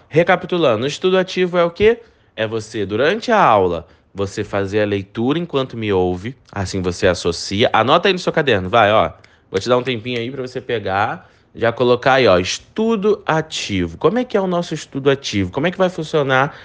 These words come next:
as aulas aqui na Talk to You? Pra mim ter os melhores resultados. Ó, número um, você vai re-, você vai ler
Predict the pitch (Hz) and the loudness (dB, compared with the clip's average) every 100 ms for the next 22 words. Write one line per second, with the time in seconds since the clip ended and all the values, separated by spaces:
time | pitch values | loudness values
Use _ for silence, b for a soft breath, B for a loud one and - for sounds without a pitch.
0 | B B 131 127 107 117 117 110 104 101 | B B -2 0 2 4 4 2 -2 -6
1 | 107 104 104 110 104 - - 95 85 85 | -4 -4 0 2 2 0 -8 -6 -2 -2
2 | 80 B _ 110 104 110 127 127 123 117 | -4 B _ 2 2 0 0 0 0 2
3 | 113 117 113 110 113 113 87 82 95 78 | 2 2 0 -6 -6 -2 -2 0 0 2
4 | 147 208 202 113 82 - B B B 135 | 4 6 6 2 -6 -12 B B B 2
5 | 143 156 131 101 92 B B B - 190 | 4 4 4 4 2 B B B 4 6
6 | 220 - 127 151 156 135 127 104 - - | 6 2 0 2 2 4 4 2 -4 -2
7 | 127 151 190 240 | 0 6 6 6